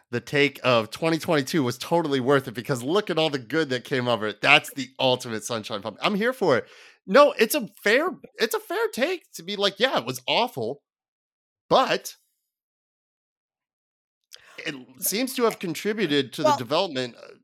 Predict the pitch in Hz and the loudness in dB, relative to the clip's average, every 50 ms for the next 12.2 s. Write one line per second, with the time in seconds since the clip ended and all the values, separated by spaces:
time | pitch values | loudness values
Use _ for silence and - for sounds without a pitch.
0 | _ _ _ - _ _ _ 262 247 262 233 - - 214 202 _ _ 151 170 185 | _ _ _ -20 _ _ _ -6 2 2 2 2 2 -4 -12 _ _ -8 2 4
1 | 294 302 330 381 508 494 226 262 294 302 311 285 302 330 330 - - 349 427 480 | 6 6 6 6 6 4 2 0 -4 -6 -4 -2 0 0 0 4 4 4 4 4
2 | - - 370 349 339 359 349 - 339 285 247 233 233 226 226 226 220 214 185 208 | 2 0 -4 -2 -2 -6 -4 -4 -6 -6 -2 0 2 4 4 2 0 0 0 0
3 | 180 190 190 185 165 175 170 165 165 165 - - 185 190 196 196 202 - - - | 0 2 -2 -2 0 2 2 2 2 2 -2 -8 -6 -4 -4 -4 -4 -6 -14 -12
4 | _ - 208 202 190 185 196 - _ 208 226 269 311 311 294 285 262 - 220 233 | _ 0 0 0 0 -2 -8 -12 _ -2 -2 -2 -2 -2 -2 -2 -4 -2 -2 -6
5 | - 240 214 - 240 220 220 214 208 196 185 190 190 190 185 180 - - 196 185 | -6 -6 -4 -2 0 0 0 0 -2 -4 -4 -6 -6 -8 -8 -10 -8 -6 -4 -4
6 | 175 170 165 160 - _ _ _ _ _ _ - 185 208 208 202 214 214 190 202 | -2 -2 -4 -6 -8 _ _ _ _ _ _ -2 -2 -2 -2 0 -2 -2 -2 -2
7 | 196 185 180 175 202 190 - - 202 190 190 - _ _ - _ _ _ _ _ | -4 -6 -6 -6 -10 -12 -10 -8 -6 -6 -6 -6 _ _ -20 _ _ _ _ _
8 | _ _ _ - - 233 196 190 - 208 190 185 185 180 - 190 175 156 - 196 | _ _ _ -8 -6 -6 -6 -4 -4 -4 -4 -4 -8 -8 -6 -8 -8 -6 -6 -10
9 | 196 - 190 165 143 - _ 202 196 208 220 220 - 339 285 330 254 240 196 233 | -8 -6 -8 -8 -8 -6 _ -2 0 0 0 -2 -6 -8 -6 -4 -4 -2 -2 0
10 | 214 226 - 220 165 - - 277 339 320 349 254 254 233 - 247 226 226 226 208 | -2 -2 -4 -8 -14 -12 -8 -8 -8 -6 -8 -10 -10 -10 -6 -4 -2 -2 -2 -2
11 | 196 - - 220 180 - - _ 247 233 - 220 202 196 175 - - 165 190 196 | -4 -12 -14 -14 -14 -14 -12 _ -12 -8 -6 -2 0 0 -2 -2 -4 -6 -4 -2
12 | 196 202 190 190 | 0 0 -2 -2